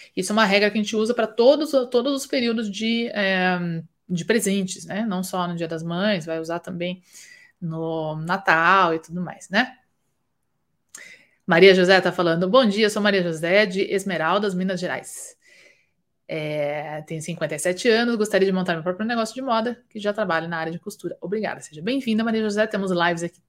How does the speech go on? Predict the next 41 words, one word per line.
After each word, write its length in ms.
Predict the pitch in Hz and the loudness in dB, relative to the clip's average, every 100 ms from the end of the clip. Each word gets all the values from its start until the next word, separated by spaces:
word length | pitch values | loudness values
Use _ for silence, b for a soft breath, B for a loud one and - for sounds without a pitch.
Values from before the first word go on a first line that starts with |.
| - | 0
toda 260 | 202 226 | 2 4
segunda 460 | 240 214 185 208 214 | 2 -2 -2 0 0
às 280 | 196 185 170 | 0 -4 -4
onze 200 | 170 165 | -8 -2
da 100 | 208 | 0
manhã. 340 | 226 214 254 B B B B 220 | 4 2 2 B B B B -2
E 100 | 226 | -2
que 100 | 247 | 4
pena 280 | 247 226 | 6 6
que 60 | 240 | 4
você 180 | 240 240 | 2 4
perdeu 500 | 254 214 214 262 B B B - | 4 4 2 2 B B B 2
a 180 | 208 | 2
turma 300 | 226 226 208 | 4 4 4
do 80 | 226 | 2
Moda 200 | 214 208 | 2 2
de 60 | 202 | 2
Sucesso 240 | 202 226 | -2 -2
Pro, 220 | 214 214 | 4 4
porque 180 | 247 - | 4 -6
o 40 | 190 | -2
Moda 160 | 180 | -2
de 80 | 180 | -2
Sucesso 240 | 180 185 | -4 -6
Pro 240 | 190 196 208 | -2 0 2
é 100 | 208 | 2
o 60 | 220 | 2
método 340 | 208 202 208 | 0 -2 -8
completo 640 | 208 262 - 240 208 214 | -2 -4 0 4 4 4
pra 140 | 233 233 | -8 -8
você 200 | 233 240 | -6 -6
também 360 | 254 220 247 | -6 -4 -4
começar 380 | 302 247 233 202 | -6 -8 -6 -6
um 40 | 190 | -4
negócio 340 | 185 175 - | -4 -6 -8
de 80 | 170 | -10
moda 220 | 165 170 | -8 -8
do 100 | 175 | -8
zero 400 | 165 156 160 190 _ _ | -8 -6 -6 -10 _ _
de 140 | - 196 | -14 -10
forma 440 | - 151 160 170 | -4 -4 -4 -12